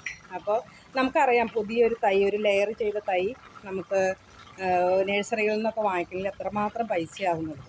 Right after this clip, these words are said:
ഇത്രയും വളരെ എളുപ്പമുള്ള കാര്യമാണ്. നമ്മൾ അന്യായ വില കൊടുത്ത് പുറത്ത് നഴ്സറികളിലൊക്കെ പോയി തൈകൾ വാങ്ങിച്ച് നടുന്നത്. അപ്പോൾ അതേ ഗുണം തന്നെ നമുക്ക് കിട്ടുകയും ചെയ്യും,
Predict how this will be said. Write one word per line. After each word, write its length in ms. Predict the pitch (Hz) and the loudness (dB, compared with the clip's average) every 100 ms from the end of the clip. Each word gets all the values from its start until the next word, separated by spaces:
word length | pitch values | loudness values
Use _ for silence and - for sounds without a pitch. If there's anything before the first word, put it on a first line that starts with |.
| - - - | -20 -20 -6
ഇത്രയും 400 | 226 220 247 269 | -2 0 0 2
വളരെ 300 | 190 175 190 233 | 0 0 0 -2
എളുപ്പമുള്ള 380 | 202 - 214 208 214 | -2 -2 -2 0 0
കാര്യമാണ്. 440 | 180 208 190 175 262 - - - - | 0 0 -2 -4 -8 -18 -20 -14 -4
നമ്മൾ 180 | 196 202 | 0 2
അന്യായ 380 | 180 180 185 185 208 | 2 0 0 0 0
വില 120 | 190 180 | 0 0
കൊടുത്ത് 260 | 180 175 285 - - | -2 -2 -6 -6 -8
പുറത്ത് 260 | 220 - 208 | -8 -6 -4
നഴ്സറികളിലൊക്കെ 720 | 196 185 - 180 180 180 180 - | -2 -4 -6 -4 -2 -4 -8 -4
പോയി 160 | 180 277 | -4 -2
തൈകൾ 260 | 269 208 208 202 | -4 -4 -4 -4
വാങ്ങിച്ച് 280 | 190 196 254 | -4 -6 -4
നടുന്നത്. 360 | 262 254 262 160 - - - - - - | -4 -2 -4 -4 -8 -20 -20 -20 -16 -8
അപ്പോൾ 160 | 185 240 185 | -4 -4 -2
അതേ 180 | 202 277 | 0 0
ഗുണം 180 | 262 269 | 0 0
തന്നെ 140 | 277 277 277 | 0 0 -2
നമുക്ക് 180 | 254 269 | -4 -8
കിട്ടുകയും 280 | 262 277 277 | -4 -2 -2
ചെയ്യും, 160 | 269 | -4